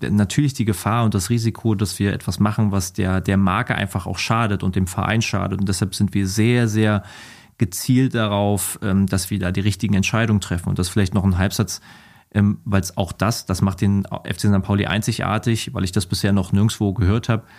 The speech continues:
Es gibt bei uns einen E-S-G-Check. Das heißt, jeder Partner, mit dem wir zusammenarbeiten oder zusammenarbeiten wollen,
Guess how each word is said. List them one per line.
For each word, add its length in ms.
Es 160
gibt 160
bei 80
uns 240
einen 180
E-S-G-Check. 1000
Das 180
heißt, 360
jeder 280
Partner, 500
mit 180
dem 140
wir 80
zusammenarbeiten 800
oder 140
zusammenarbeiten 680
wollen, 320